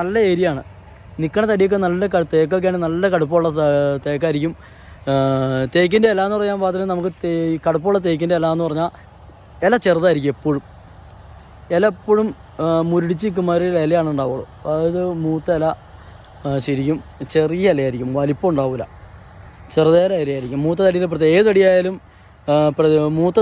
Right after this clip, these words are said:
തടിയാണെങ്കിൽ അറിയാൻ പറ്റും, അതിൻ്റെ ഇല ചെറുതായിരിക്കും. ആ, പിന്നെ, ആ, ശിഖരങ്ങളൊക്കെ മുരടിച്ച് തൊലിയൊക്കെ പൊളിഞ്ഞ് ഒരു പ്രത്യേക രീതിയിലായിരിക്കും നിൽക്കുന്നത്. ഈ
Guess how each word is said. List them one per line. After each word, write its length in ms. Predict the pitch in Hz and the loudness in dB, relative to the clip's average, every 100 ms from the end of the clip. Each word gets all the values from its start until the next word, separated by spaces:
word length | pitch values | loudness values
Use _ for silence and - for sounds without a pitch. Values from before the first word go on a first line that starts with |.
| 190 | 4
തടിയാണെങ്കിൽ 500 | 180 185 160 160 180 | 2 0 -2 0 0
അറിയാൻ 200 | 151 160 156 | 0 -2 -2
പറ്റും, 180 | 143 156 | -4 -2
അതിൻ്റെ 180 | 147 151 | -2 0
ഇല 100 | 147 170 | 0 0
ചെറുതായിരിക്കും. 520 | 156 143 156 139 151 220 - - - - - - | 0 0 -2 -2 -4 -6 -10 -20 -20 -20 -20 -8
ആ, 20 | 139 139 143 139 135 | -4 -2 -2 -4 -4
പിന്നെ, 240 | 143 151 160 - - | -4 -2 -2 -4 -8
ആ, 40 | 143 143 143 143 139 - | -2 0 2 0 -2 -4
ശിഖരങ്ങളൊക്കെ 580 | 156 165 170 170 165 165 - - - - 151 | 0 0 0 0 -2 -4 -8 -20 -16 -8 -4
മുരടിച്ച് 420 | 156 143 143 151 151 - - - - - | -2 -2 -2 0 0 -2 -18 -20 -18 -8
തൊലിയൊക്കെ 300 | 147 151 156 147 | -2 0 0 0
പൊളിഞ്ഞ് 300 | 143 135 143 - - - 139 | -2 -2 -6 -8 -18 -10 -6
ഒരു 80 | 135 | -6
പ്രത്യേക 220 | 127 139 143 | -4 -2 -2
രീതിയിലായിരിക്കും 400 | 127 127 113 90 | -2 -4 -6 -12
നിൽക്കുന്നത്. 300 | 80 73 - - - - - - - | -14 -18 -20 -20 -20 -20 -20 -20 -10
ഈ 40 | - | -2